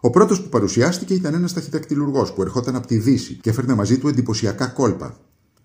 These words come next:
Ζήτησε στο βασιλιά να βάλει στο μυαλό του ένα χαρτί της τράπουλας και αυτός αμέσως το μάντεψε χωρίς καμιά δυσκολία.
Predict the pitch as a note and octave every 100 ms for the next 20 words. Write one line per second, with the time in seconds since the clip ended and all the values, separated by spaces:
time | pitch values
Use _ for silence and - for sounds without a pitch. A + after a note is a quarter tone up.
0 | _ - A#2 A2+ A#2 - F#2 - F2+ B2
1 | D3+ A#2+ A#2+ A2+ G2 F2 G2+ G2+ F2+ -
2 | - F#2 F#2 F#2 F2+ G#2 F#2+ F2+ B2+ C3
3 | B2 D#3 F#3 C#3+ G3+ G3+ G3 A3 G3+ -
4 | A3 G#3 G#2+ F#2+ A#2 C3+ C#3 C#3+ D3+ C#3+
5 | F2+ D#2 D#2 D2+